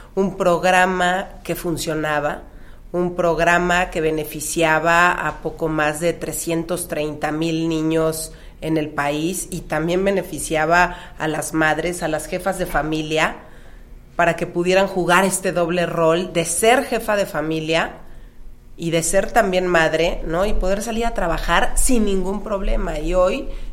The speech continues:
desafortunadamente, pues decidió acabar con todos los programas sociales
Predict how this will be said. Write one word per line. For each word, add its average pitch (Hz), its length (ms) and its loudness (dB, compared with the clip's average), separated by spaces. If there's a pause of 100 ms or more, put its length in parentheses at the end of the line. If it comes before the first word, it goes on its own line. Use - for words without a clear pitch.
(120)
desafortunadamente, 175 1080 0
pues 160 280 -4
decidió 185 720 2 (220)
acabar 175 640 4
con 208 220 -2
todos 269 180 6
los 277 100 4
programas 214 560 2
sociales 196 760 0